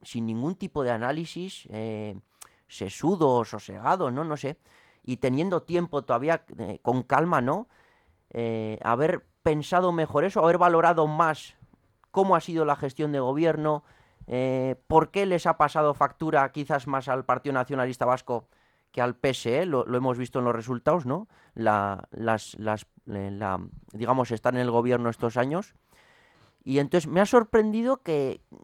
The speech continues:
que prácticamente al día siguiente, ¿no? Ya, ya tenían, eh, el pacto ya, eh, casi ya escrito, ¿no? Parecía ayer. No sé, y eso sí que me ha, me ha sorprendido bastante, porque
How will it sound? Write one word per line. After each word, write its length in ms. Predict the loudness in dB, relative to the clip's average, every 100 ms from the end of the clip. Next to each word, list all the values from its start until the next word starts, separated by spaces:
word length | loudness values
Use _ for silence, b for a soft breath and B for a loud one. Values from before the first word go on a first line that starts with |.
| _ -6
que 180 | -2 -2
prácticamente 800 | 0 0 0 0 0 0 -4 0
al 160 | 0 0
día 180 | -2 -2
siguiente, 560 | -4 -4 -4 -2 -4
¿no? 160 | -4 -2
Ya, 180 | 0 2
ya 180 | 0
tenían, 460 | 0 0 2 0 0
eh, 240 | 0 2 2 -2 -6
el 200 | -6 -8
pacto 400 | 0 0 0 0
ya, 580 | 2 2 2 -2 -2 -2
eh, 260 | -4 -6 -8
casi 320 | -6 -6 -6 -2
ya 360 | 0 2 0
escrito, 560 | -2 -6 -8 -6 -4 -4
¿no? 360 | -4 -6 -8
Parecía 500 | -4 -2 -2 -2 2
ayer. 380 | 2 2 0 0 b b b b b
No 160 | -4 0
sé, 140 | 2
y 80 | 2
eso 180 | 2 0
sí 120 | 2
que 120 | 0
me 180 | 2 2
ha, 440 | 2 2 0 -4 -10
me 280 | -4 2 2
ha 60 |
sorprendido 640 | 4 4 4 0 2 6
bastante, 460 | 6 6 2 0 -4
porque 420 | -2 -2 0 -2